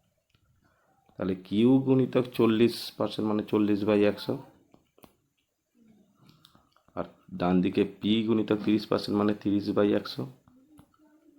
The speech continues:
নিচে দুদিকে একশো, একশো কেটে গেল। তাই কিউ সমান পি into, ডান দিকে তিরিশ ছিল আর বাঁ দিকে চল্লিশটা নিচে যাবে। তাহলে কিউ সমান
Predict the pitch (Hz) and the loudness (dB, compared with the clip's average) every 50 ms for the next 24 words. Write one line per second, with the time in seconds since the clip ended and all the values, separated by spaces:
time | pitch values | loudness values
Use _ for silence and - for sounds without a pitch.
0 | - - - _ _ _ _ _ _ _ _ _ _ _ _ - - 98 95 92 | -20 -20 -20 _ _ _ _ _ _ _ _ _ _ _ _ -8 -6 -6 -4 -2
1 | 107 98 101 95 98 92 - 101 95 - - 101 98 - 104 98 104 101 98 98 | -2 -2 -2 -2 -2 0 2 2 0 0 -2 -4 -4 -2 -2 -2 0 0 2 2
2 | 95 95 - - - - _ - - - - - - 95 95 107 117 123 120 120 | 2 2 0 -2 -8 -12 _ -14 -14 -14 -14 -12 -6 -4 -2 0 0 0 -2 -2
3 | - 110 110 95 92 101 120 139 147 - - _ _ _ _ _ _ _ _ _ | -4 -2 0 0 0 0 0 -2 -6 -10 -18 _ _ _ _ _ _ _ _ _
4 | _ _ _ - 101 101 113 120 131 123 117 113 107 101 92 - 95 92 101 127 | _ _ _ -4 -2 0 2 2 2 2 2 2 2 0 0 0 0 0 0 0
5 | 135 - - _ _ _ _ _ _ _ _ - - _ _ _ _ _ _ _ | -4 -8 -14 _ _ _ _ _ _ _ _ -20 -20 _ _ _ _ _ _ _
6 | - - 90 92 92 95 95 113 110 104 101 104 107 104 - - 113 120 110 95 | -4 -2 0 2 2 2 2 0 0 0 2 2 2 2 2 0 0 2 2 2
7 | 90 92 90 90 92 92 101 98 - 104 98 98 98 - - 107 98 95 92 87 | 4 2 2 4 4 2 2 2 2 2 2 2 0 0 0 2 2 2 2 2
8 | - 95 90 90 85 82 92 - - - - - - - - - - 523 - - | 2 4 4 4 4 4 2 0 -2 -6 -8 -8 -8 -8 -8 -8 -8 -10 -12 -14
9 | _ _ _ _ _ _ _ _ _ _ _ _ _ _ _ _ _ _ _ 92 | _ _ _ _ _ _ _ _ _ _ _ _ _ _ _ _ _ _ _ -10
10 | 87 85 80 - - - 98 98 107 113 - - 110 110 117 120 | -8 -8 -10 -12 -10 -6 -4 -2 -2 -2 0 0 2 2 2 2